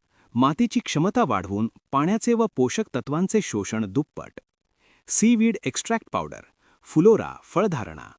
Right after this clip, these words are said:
आणि गतिमान वाढ, हे पाचही जैव घटक मिळून आपल्या पिकाला देतात निरोगी वाढ, घनदाट हिरव्या फांद्या, अधिक आकारमान, जास्त उत्पादन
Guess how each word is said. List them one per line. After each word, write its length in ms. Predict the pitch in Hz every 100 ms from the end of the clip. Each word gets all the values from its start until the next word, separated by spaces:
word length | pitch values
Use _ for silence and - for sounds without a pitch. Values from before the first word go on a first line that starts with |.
| _
आणि 160 | 147 233 151
गतिमान 400 | 110 131 160 214
वाढ, 280 | 95 76 - - _ _ _ _ _ _
हे 120 | - 226 -
पाचही 420 | 127 147 208 240
जैव 320 | 127 120 180
घटक 320 | 190 165 196 170
मिळून 280 | 202 95 87 - _
आपल्या 260 | 180 226 240
पिकाला 340 | 131 120 208 214
देतात 420 | 104 90 175 - _ _ _ _ _ -
निरोगी 440 | 120 185 247 151
वाढ, 260 | 90 71 - - _ _ _
घनदाट 480 | 104 127 135 208 -
हिरव्या 340 | 127 113 226 -
फांद्या, 340 | 92 80 76 - _ _ _ _
अधिक 300 | 135 170 214 -
आकारमान, 640 | 107 - 226 113 65 58 _ _ _
जास्त 400 | 113 143 220 -
उत्पादन 520 | 208 117 - 78 71